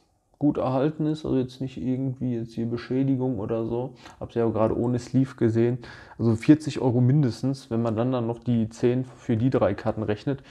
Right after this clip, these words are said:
sind wir bei wenigstens fünfzig Euro. Bezahlt habe ich für den ganzen Spaß, wie gesagt, zweiundzwanzig Euro achtzig,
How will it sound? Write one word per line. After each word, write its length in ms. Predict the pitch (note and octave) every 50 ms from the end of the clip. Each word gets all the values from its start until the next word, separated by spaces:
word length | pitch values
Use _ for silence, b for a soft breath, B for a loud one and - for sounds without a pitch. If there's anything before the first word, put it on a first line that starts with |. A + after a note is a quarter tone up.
| B B B B B B _
sind 180 | B2+ B2+ A#2+
wir 80 | C3+ B2+
bei 300 | A2 - A2+ G#2 G2+ G#2
wenigstens 500 | B2 D3 E3 F3+ E3+ - - - D#3 -
fünfzig 580 | - - - D#3+ D3+ D3 - - - C3+ B2+ -
Euro. 460 | - A#2+ C3 C3+ B2+ A#2+ B2 C3 C3+ C3 B B B B
Bezahlt 420 | B2 A#2+ B2+ - C3+ B2+ C#3 C#3+
habe 120 | - C#3 C#3+
ich 100 | C#3 -
für 160 | - C#3+ C#3
den 140 | C3 C3 B2+
ganzen 240 | C3+ C3+ - C3+ B2+
Spaß, 320 | - - C#3 C3+ - -
wie 120 | B2 A#2+ A#2+
gesagt, 440 | B2 A#2+ A2+ C3 B2+ - - - - B B B B B B B B B
zweiundzwanzig 680 | B - - B2+ C3 C#3 C#3 C3 - C#3 A#2+ A#2+ A#2+ A#2+
Euro 340 | - B2+ C3 A#2 A#2 A2+ -
achtzig, 480 | - - - - - - C3 D3 -